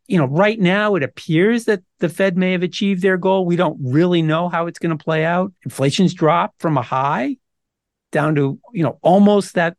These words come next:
that three percent level. So that's good. Employment is still high and the economy appears to be still growing. But,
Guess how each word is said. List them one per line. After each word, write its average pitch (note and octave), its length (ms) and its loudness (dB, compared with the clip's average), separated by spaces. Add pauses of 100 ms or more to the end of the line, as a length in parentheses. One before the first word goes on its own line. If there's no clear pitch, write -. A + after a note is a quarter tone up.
that D#3+ 200 -2
three E3+ 220 -2
percent E3 400 -2
level. G3 280 -2
So C#3+ 160 -2
that's E3 240 -2
good. D#3+ 440 0 (440)
Employment F#3+ 720 0
is C#3+ 100 -2
still A#2+ 220 -4
high F2 480 -8 (360)
and D#3+ 140 4
the D#3+ 60 4
economy D#3+ 400 2
appears D#3 380 2
to - 80 -2
be A#2+ 160 -4 (180)
still - 220 2
growing. B2+ 600 2 (880)
But, A#3 180 4